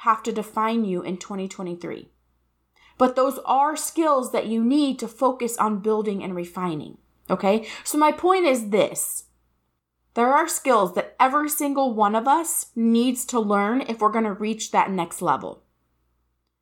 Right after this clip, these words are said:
And twenty twenty-three is going to be about identifying those missing skills and investing in and committing to leveling up and learning. And again, I wanna be honest with you, okay? Ninety-nine percent of the world right now is motivated,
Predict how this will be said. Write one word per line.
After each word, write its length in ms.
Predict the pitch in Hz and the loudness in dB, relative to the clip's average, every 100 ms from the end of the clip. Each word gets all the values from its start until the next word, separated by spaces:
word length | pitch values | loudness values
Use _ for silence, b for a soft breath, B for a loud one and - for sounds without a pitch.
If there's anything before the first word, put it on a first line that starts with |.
| _ _ - | _ _ -4
And 180 | 220 | -4
twenty 340 | 233 254 254 294 | -2 0 2 2
twenty-three 520 | 311 302 302 269 240 | 0 0 -2 -2 0
is 120 | 226 | 0
going 260 | 214 240 233 | 2 2 0
to 80 | 226 | 0
be 120 | 233 | 2
about 300 | 214 202 - | 4 4 2
identifying 760 | 185 175 185 220 226 240 247 | -2 0 2 2 2 2 2
those 200 | 233 190 | 0 -2
missing 320 | 202 196 240 240 | -4 -8 -6 -6
skills 480 | - 185 165 180 - B B | -2 0 0 -2 -8 B B
and 140 | - 196 | -4 -2
investing 600 | 190 185 220 - 269 285 | 2 2 2 0 0 0
in 180 | 277 262 | -2 -4
and 220 | 202 202 | -6 -6
committing 560 | 214 208 208 233 233 226 B | -4 0 2 2 0 -2 B
to 120 | - 214 | -2 -2
leveling 560 | 202 190 202 214 220 | 4 2 2 -2 0
up 320 | 196 190 - _ | 0 0 -4 _
and 260 | 180 185 170 | -2 0 0
learning. 460 | 165 135 - 113 _ _ _ - | -2 -4 -10 -16 _ _ _ -2
And 120 | 254 | 0
again, 260 | 269 330 | 4 2
I 100 | 220 | 4
wanna 200 | 202 233 | 2 2
be 100 | 240 | 2
honest 320 | 254 254 254 - | 2 2 0 -6
with 160 | 175 | -6
you, 180 | 147 95 - | -6 -8 -8
okay? 320 | 196 214 220 220 - | -4 0 0 -2 -6
Ninety-nine 640 | 220 214 247 339 339 294 285 | 0 2 2 2 2 2 0
percent 320 | 294 285 269 | -4 -4 -2
of 60 | |
the 80 | 277 | -2
world 400 | 269 175 170 196 - | 2 2 2 -2 -12
right 320 | 165 196 269 | -2 0 0
now 400 | 240 165 151 175 _ _ | 2 2 0 -6 _ _
is 140 | 214 | -2
motivated, 720 | 226 226 208 208 170 147 - | 2 2 0 0 -2 -2 -10